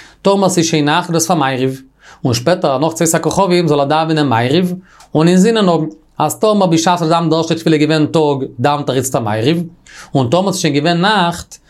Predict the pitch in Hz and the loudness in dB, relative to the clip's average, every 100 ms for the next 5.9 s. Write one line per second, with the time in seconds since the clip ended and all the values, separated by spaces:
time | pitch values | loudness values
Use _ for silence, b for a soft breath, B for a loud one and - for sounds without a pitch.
0 | b b 147 131 131 131 151 151 147 165 | b b 0 0 0 0 0 0 -2 0
1 | 170 202 202 170 165 208 208 - 180 175 | 0 0 2 2 2 2 0 0 2 2
2 | - - 147 151 160 170 196 185 165 165 | -2 -6 -2 0 0 0 -2 0 0 2
3 | 165 160 151 165 139 131 127 123 120 - | 0 -2 -2 0 0 -2 -4 -8 -12 -20
4 | _ _ _ _ _ B B B B B | _ _ _ _ _ B B B B B
5 | 120 220 226 208 190 156 131 127 | -2 0 0 0 0 0 0 0